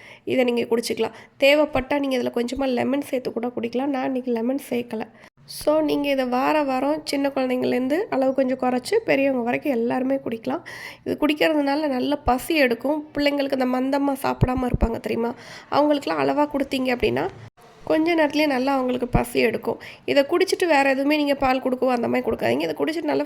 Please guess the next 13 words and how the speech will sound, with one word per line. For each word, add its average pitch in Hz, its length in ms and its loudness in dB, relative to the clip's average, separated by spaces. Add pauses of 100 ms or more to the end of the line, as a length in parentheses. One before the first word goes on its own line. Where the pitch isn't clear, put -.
ஃப்ரீயா 269 280 -2
விட்டுருங்க. - 340 -6 (720)
So, 302 280 0
கொஞ்ச 294 340 -2
நேரத்துலயே 302 320 -2
அவங்களுக்கு 277 380 -4
நல்ல 262 260 -4
பசி 247 340 -6
எடுக்க 269 280 -2
ஆரம்பிச்சு, 240 380 -6
நல்லா 254 240 -6
சாப்பிட 240 380 -8
ஆரம்பிச்சிருவாங்க. 233 500 -8